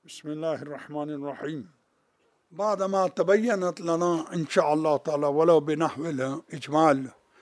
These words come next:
معالم هذا البحث، وهو البحث ما إذا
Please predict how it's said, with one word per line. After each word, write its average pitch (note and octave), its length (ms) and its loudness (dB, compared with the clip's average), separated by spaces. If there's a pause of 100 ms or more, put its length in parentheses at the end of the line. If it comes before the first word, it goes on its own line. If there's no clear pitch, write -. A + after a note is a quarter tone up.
(160)
معالم D#3+ 640 6 (100)
هذا C#3+ 220 -4
البحث، C#3+ 380 2 (760)
وهو C3+ 280 -2
البحث C3+ 440 4 (540)
ما D3 300 4
إذا C3+ 360 -4